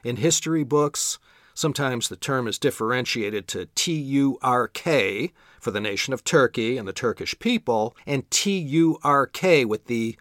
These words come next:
umlaut over the U for the Turkic people, who all share that common origin,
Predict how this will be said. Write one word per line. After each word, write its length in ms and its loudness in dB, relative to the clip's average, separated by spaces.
umlaut 520 4
over 220 0
the 120 -2
U 500 6
for 180 -6
the 240 -6
Turkic 480 -4
people, 500 -8
who 200 2
all 300 8
share 400 4
that 260 -2
common 600 -2
origin, 800 -4